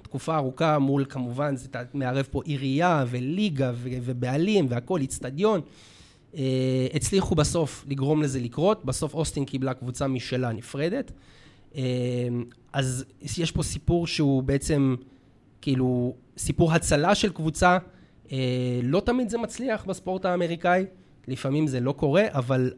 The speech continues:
התופעה הזאת קצת פחות נפוצה כיום של מעבר קבוצות, אה, וקולומבוס היא, היא עוד דוגמה לכך, היא עוד איזה ככה פטיש, אתה יודע, ככה ב-, בדבר הנכחד הזה, אה, של מעבר קבוצות.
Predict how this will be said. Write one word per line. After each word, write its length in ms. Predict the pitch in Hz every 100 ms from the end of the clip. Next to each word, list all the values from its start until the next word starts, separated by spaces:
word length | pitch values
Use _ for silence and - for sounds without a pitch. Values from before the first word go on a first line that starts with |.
| -
התופעה 480 | 131 143 135 143 156
הזאת 320 | 147 160 147
קצת 240 | - - -
פחות 320 | - 156 165
נפוצה 380 | 156 - - 151
כיום 360 | 156 151 151 151 -
של 180 | - 139
מעבר 300 | 131 127 143
קבוצות, 480 | 139 131 - 196 - - - - - -
אה, 200 | 135 131
וקולומבוס 580 | 127 - 151 160 156 147
היא, 520 | 139 131 127 127 123
היא 180 | 131 131
עוד 120 | 139
דוגמה 260 | 135 127 160
לכך, 320 | 165 160 143
היא 80 | 131
עוד 140 | 135
איזה 260 | 131 127 123 120
ככה 200 | - 135
פטיש, 460 | - - 175 156
אתה 100 | -
יודע, 200 | 131 147
ככה 240 | 139 - 127
ב-, 400 | 127 127 127 127 117 - - - - -
בדבר 400 | 139 143 180 202
הנכחד 400 | 170 - 214 196
הזה, 180 | 127 113 - _ -
אה, 40 | 139 127 123 123 123 123 120 117 117 - - - -
של 200 | - 139
מעבר 320 | 139 135 165
קבוצות. 520 | 156 127 - 233 254